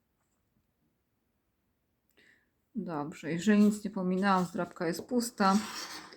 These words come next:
Kontrolne. Tak jest, L N C. Także moja ulubiona zdrabka niestety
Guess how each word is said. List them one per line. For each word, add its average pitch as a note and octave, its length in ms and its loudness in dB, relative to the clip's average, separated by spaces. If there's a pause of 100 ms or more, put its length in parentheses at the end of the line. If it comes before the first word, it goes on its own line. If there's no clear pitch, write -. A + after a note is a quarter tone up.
(800)
Kontrolne. F3+ 960 2 (680)
Tak D#3+ 260 -4
jest, C#3+ 380 -2 (400)
L F#3 200 2
N D#3 180 0
C. G#3 400 2 (1080)
Także F3 500 -4 (560)
moja F3 180 2
ulubiona F3 640 2
zdrabka E3+ 580 -2 (520)
niestety F3 600 -2